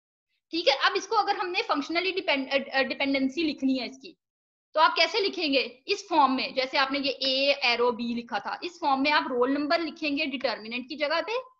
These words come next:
left hand side पे, आगे एरो डाला और उसके बाद बाकी वो attributes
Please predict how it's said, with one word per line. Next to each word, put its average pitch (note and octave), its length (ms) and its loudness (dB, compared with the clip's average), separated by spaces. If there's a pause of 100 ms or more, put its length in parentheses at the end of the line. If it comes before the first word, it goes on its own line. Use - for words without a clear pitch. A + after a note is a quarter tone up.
(120)
left A3+ 280 -4
hand C#4 140 -2
side D#4 320 2
पे, A4+ 140 0 (360)
आगे C4+ 220 6 (120)
एरो A3 240 0
डाला D4 320 4 (320)
और E4+ 100 4
उसके G4+ 160 -2
बाद F4 140 0
बाकी D4 340 2
वो D#4 240 0
attributes C#4+ 800 0